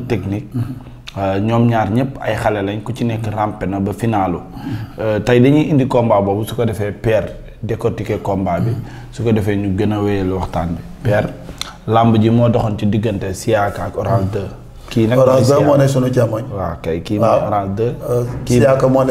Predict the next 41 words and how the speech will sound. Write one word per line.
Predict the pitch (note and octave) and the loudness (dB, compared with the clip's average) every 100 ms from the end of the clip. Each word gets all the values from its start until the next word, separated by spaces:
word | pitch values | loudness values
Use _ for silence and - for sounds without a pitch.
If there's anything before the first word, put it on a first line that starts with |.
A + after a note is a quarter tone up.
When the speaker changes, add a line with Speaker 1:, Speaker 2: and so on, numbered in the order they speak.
| C3 | 2
Speaker 2:
sunu | |
Speaker 1:
Siaka | A#2 A#2+ A#2 | 2 4 4
Speaker 2:
ndeyjoor. | A2+ G#2 | 4 0
Speaker 1:
moo | G2 | -4
nekk | F2+ F#2+ | -8 -6
nii. | |
Speaker 2:
Waaw. | A2 G2+ G2 G#2+ G#2+ G2+ G#2 | -2 -2 -2 -4 -8 -10 0
Speaker 1:
Léegi | A#2 G#2+ | 0 0
su | B2+ | 2
ko | C3 | 2
defee, | B2+ B2 | 4 2
Père, | - B2+ C3+ D3+ | 2 2 2 2
dañuy | A#2 A#2+ A2+ A2 G#2+ G#2+ A2 | 4 4 4 2 0 0 2
wéy | A2+ A2+ | 4 4
rek. | G#2 A2+ - - | 2 -4 -8 -12
Speaker 2:
Mhm. | A#2+ G#2 - - - - | -8 -8 -8 -14 -20 -6
Speaker 1:
Ay | A#2 A#2+ | 0 0
ca, | - | 0
Père | G#2+ A2+ G2+ | -2 -4 -2
Birahim. | G#2 G2 G2+ B2+ - - - - - - - - | -2 -2 -4 -6 -12 -20 -20 -20 -20 -18 -16 -2
Speaker 2:
Waaw, | E3+ D#3+ A#3 | 2 4 4
ñoom | G#3 F#3+ | 2 2
ñaar | F3+ E3 | 4 4
ñii | D3 C#3+ | 4 4
de, | D#3 G3+ - | 4 2 -2
bon, | D#3 D3 C3 B2+ - | 0 2 2 0 -2
comme | D#3 D#3+ | -2 -2
xam | D#3+ D#3+ D#3+ | 0 0 2
nga | D3 C#3+ C#3 C#3+ | 2 2 0 -2
nit | D3 | -6
ki, | D3 C#3+ | -6 -2
comme | D3+ | -2
li | D3+ | 0
ma | D3 | -2
doon | C#3+ | -2
wax | C3 B2+ | -2 -2
rek, | D#3+ | -6
ne | D3 C3 B2+ B2 B2+ | -6 -6 -6 -8 -8
boo | B2+ C#3+ | -4 -4
leen | D#3 | -2
xamul. | D#3 C3 | -2 -2